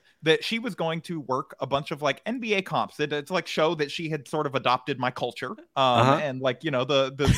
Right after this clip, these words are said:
Speaker 1: the thing that I follow the closest of anything in the world, and that she loved it. And, like, I, it was a very, very thoughtful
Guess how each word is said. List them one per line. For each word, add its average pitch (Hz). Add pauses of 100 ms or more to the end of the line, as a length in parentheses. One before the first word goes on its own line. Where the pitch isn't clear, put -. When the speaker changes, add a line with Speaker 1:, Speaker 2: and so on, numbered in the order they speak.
Speaker 1:
the 139
thing 143
that 160
I 135
follow 139
the 147
closest 139
of 120
anything 123
in 123
the 120
world, 117 (340)
and 143
that 151
she 196
loved 247
it. 120
And, 165
like, 147
I, 147
it 156
was 147
a 135
very, 165
very 131
thoughtful 127